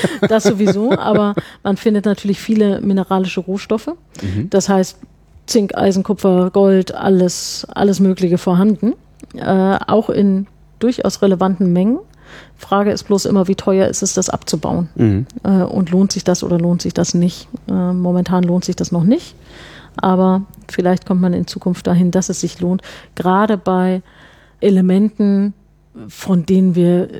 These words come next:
Speaker 1: sagen wir, vor fünf oder zehn Jahren noch nie irgendwas gehört haben, deren Name mir jetzt auch nicht einfällt, aber von denen ich weiß,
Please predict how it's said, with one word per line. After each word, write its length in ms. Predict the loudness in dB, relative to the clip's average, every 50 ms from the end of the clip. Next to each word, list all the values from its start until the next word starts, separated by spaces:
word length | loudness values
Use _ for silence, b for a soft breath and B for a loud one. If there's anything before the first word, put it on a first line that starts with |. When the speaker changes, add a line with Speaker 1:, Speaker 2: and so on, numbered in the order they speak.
| -16
Speaker 1:
sagen 300 | -16 -14 -12 -10 -8 -6
wir, 80 | -6 -6
vor 160 | -6 -6 -8 -2
fünf 260 | 0 0 0 0 0
oder 160 | -2 -2 -2
zehn 260 | 0 0 2 2 2
Jahren 200 | 4 2 2 2
noch 140 | 2 2 4
nie 220 | 4 4 4 4
irgendwas 500 | 4 2 2 2 2 2 2 0 0 0
gehört 360 | 0 0 2 2 0 0 -2 -2
haben, 380 | -2 -2 0 0 0 -2 -2 0
deren 200 | 0 0 2 2
Name 280 | 2 2 2 2 2 2
mir 120 | 2 2
jetzt 200 | 2 0 0 -2
auch 100 | -2 -4
nicht 160 | -4 -4 -4 -6
einfällt, 480 | -4 -4 -4 -4 -2 -2 -2 0 -2
aber 180 | -2 -2 -4 -2
von 160 | 0 0 0
denen 160 | 2 2 0
ich 160 | -2 -2 -2
weiß, 240 | 0 2 2 0 B